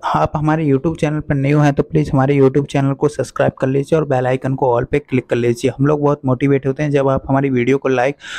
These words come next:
और channel को subscribe करते हैं। तो guys, यहाँ पर जो है टीवी fan नाम होने वाला ये एप्लीकेशन का नाम फैन टीवी, ठीक है। फैन टीवी जो एप्लीकेशन है उसमें क्या करना है मैं आपको बता देता हूँ।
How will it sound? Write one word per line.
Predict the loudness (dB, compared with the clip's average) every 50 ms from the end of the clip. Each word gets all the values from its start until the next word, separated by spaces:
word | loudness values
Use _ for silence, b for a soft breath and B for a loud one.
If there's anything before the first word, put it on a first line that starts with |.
| B B 0
और | 0 0 0 0
channel | 0 0 0 0 -2
को | -2 -2 -2 -2
subscribe | -2 -4 -6 -4 -2 -2 -2 -2 -2
करते | -4 -4 -4 -4 -6
हैं। | -8 B B B B B _ 0
तो | 2
guys, | 2 4 4 2 0 -2 -6 -14 b b b b _ _ 0
यहाँ | 2 2 2 2 2
पर | 0 0 -2 0
जो | 0 2 2
है | 2 2 0 -2 0
टीवी | 0 2 4 4 4 2 2
fan | 0 -2 -2 -2 -2 -2 -2 -2 0
नाम | 0 0 0 0 0
होने | 0 0 0 0
वाला | 2 2 2 0
ये | 0 -2 -4 -8 -10 _ _ _ _ _ _ _ _ _ -8
एप्लीकेशन | -6 -2 -2 0 0 0 -2 -2 -2 -2
का | 0
नाम | 0 0 -2 -4 -8
फैन | -8 -4 -2 -2 -2 -2 -4
टीवी, | -4 -2 -2 0 0 -2
ठीक | -2 -2 -2 0
है। | 0 -2 -4 B B B B B _ _ _ -4
फैन | -2 -2 0 -2
टीवी | -2 -2 -2 0 0 0 -2 -2 -6 _ _ _ _ _
जो | 0 0 0 0
एप्लीकेशन | 0 -4 -4 -4 -4 -4 -2 -2
है | -4 -4
उसमें | -4 -8 -6 -2 -2 -2
क्या | 0 0 -2 -2 -2
करना | -2 -4 -2 -2 -2
है | -2
मैं | 0 0 0
आपको | -2 -2 -2 -4 -2 0
बता | 0 0 0 0
देता | 0 0 -2
हूँ। | -4 -4